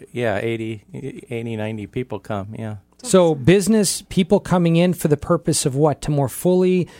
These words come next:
Speaker 2: discover God alive, uh, in their leadership and their businesses, to grow together. Um, so another great example. Um, before we even go further, Rich, so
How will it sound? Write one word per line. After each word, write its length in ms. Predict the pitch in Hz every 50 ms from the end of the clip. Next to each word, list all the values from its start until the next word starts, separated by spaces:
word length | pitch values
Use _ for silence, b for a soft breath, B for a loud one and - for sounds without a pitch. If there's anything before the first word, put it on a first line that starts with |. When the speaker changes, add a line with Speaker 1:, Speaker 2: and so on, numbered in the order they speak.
| B B -
Speaker 2:
discover 500 | 147 143 - - - 170 156 147 160 147
God 280 | 131 139 135 151 160
alive, 720 | 151 147 143 135 135 131 127 131 139 160 170 160 - - b b b b b b b b
uh, 200 | - 147 135 143 - -
in 400 | 170 170 185 190 196 202 214 -
their 240 | - 120 156 165 165
leadership 680 | 151 143 147 156 165 156 170 160 - - 196 180 -
and 120 | 165 151 143
their 80 | 135
businesses, 600 | 123 113 135 139 123 165 165 143 - - 190 175 -
to 80 | - 147
grow 340 | 123 107 117 135 143 151
together. 640 | 160 170 160 131 123 139 135 127 131 180 214 220 - B B B B B B B
Um, 380 | - 160 160 156 156 156 175 165
so 420 | - - - 190 180 170 165 - _ _ _ _ -
another 320 | 180 175 220 240 247 233
great 300 | 147 - 151 170 170 160
example. 680 | 151 127 107 - 139 139 147 151 143 - - 247 - b b b b b b b b b b -
Um, 300 | 185 180 180 180 175 208 _ _ -
before 380 | 170 175 175 - - 247 277 285
we 100 | 277 262
even 220 | 226 180 190 185
go 160 | 170 175 165 151
further, 640 | - - - 185 185 190 180 156 156 143 135 131 -
Rich, 260 | 156 156 160 156 -
so 380 | - - 170 160 156 151 156